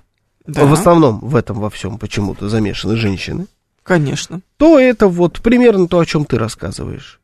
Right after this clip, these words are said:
Speaker 2: Вот такой твой уровень. Ну, то есть, да, ой, расклады, ну, такой полупрекол.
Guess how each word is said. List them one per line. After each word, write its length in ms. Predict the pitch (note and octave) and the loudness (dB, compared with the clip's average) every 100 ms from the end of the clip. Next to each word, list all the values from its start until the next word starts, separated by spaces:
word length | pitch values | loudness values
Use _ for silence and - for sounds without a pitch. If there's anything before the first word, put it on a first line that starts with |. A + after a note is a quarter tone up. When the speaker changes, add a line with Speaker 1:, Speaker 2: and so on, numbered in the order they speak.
| _ _ | _ _
Speaker 2:
Вот 180 | F#3 F3 | -4 -2
такой 300 | E3 - A2+ - | -2 0 -2 0
твой 220 | D#3+ E3+ | 4 6
уровень. 500 | D3 B2 F#2+ G2+ A#2 _ _ _ _ _ _ _ _ | 6 2 -2 -6 -14 _ _ _ _ _ _ _ _
Ну, 120 | A#3+ A#3 | -6 0
то 60 | |
есть, 140 | A3 E3 | 0 0
да, 320 | E3+ E3+ C#3 B2 | -4 0 0 2
ой, 280 | B2+ A2+ | 2 2
расклады, 680 | G2+ A#2+ - F#3+ D4+ C4+ G#3+ C#4+ | 0 -6 -2 2 4 4 0 0
ну, 180 | C4 B3 | -6 -6
такой 260 | - - E3 | -10 -10 -12
полупрекол. 880 | - - C4 - F3 A#2 - - | 2 2 2 -4 -4 -4 -6 -20